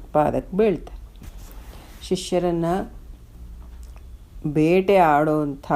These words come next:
ಗುರುಗಳ ಕೊರತೆ ನಮ್ಮ ದೇಶದಲ್ಲಿ ಇಲ್ಲ. ಅಂದ್ರೆ ಬೇಕಾದಷ್ಟು ಜನ ಇದ್ದಾರೆ ಶಿಷ್ಯರನ್ನ ಬೇಟೆ ಆಡ್ಕೊಂಡು ತಿನ್ನೋರು. ಅಷ್ಟೇ ಅಲ್ಲದೆ, ಅವ್ರು ಹೇಗಿದ್ದಾರಪ್ಪ ಅಂತ ಬಾಬೂಜಿಯವ್ರು ಹೇಳ್ತಾ ಇದ್ದಾರೆ ಅಂದ್ರೆ, ಗಿಡಗಳ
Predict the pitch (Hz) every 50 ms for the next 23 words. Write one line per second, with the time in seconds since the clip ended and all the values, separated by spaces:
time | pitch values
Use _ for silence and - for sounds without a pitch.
0 | 143 131 127 131 139 139 151 156 165 156 139 - - - - - - - - -
1 | - - - - - - - 160 160 175 185 185 - 143 135 147 143 139 135 127
2 | 127 123 120 - - - 135 131 135 139 135 131 131 135 135 135 147 - - -
3 | - - - - - - - - - - - 139 131 127 - 160 165 156 139 -
4 | - - - - - - - - - - - - - - - - - - - -
5 | - - - - - 143 135 - 139 135 139 143 151 160 165 175 190 196 196 190
6 | 190 190 180 170 160 156 147 160 151 143 - - - - - - 151 147 - -
7 | 151 151 151 151 156 165 170 196 214 - - - - 139 143 139 139 - 151 151
8 | 147 - - - 156 135 - - - 143 139 139 - - - - - - - -
9 | - - - - - - - - - - - - 156 156 - - 170 151 143 139
10 | 143 143 165 170 175 190 - - - - - - - - - - - - - -
11 | - - - - - - - - - - - - - - - - - - - -
12 | - - - - 160 165 160 165 - - 160 165 170 185 202 196 190 180 180 160
13 | 156 - - 139 135 131 120 - - 120 - 127 127 120 135 135 151 147 143 151
14 | 135 117 113 - 135 123 131 127 127 120 - 156 170 160 151 139 165 156 147 147
15 | 156 156 160 160 165 165 170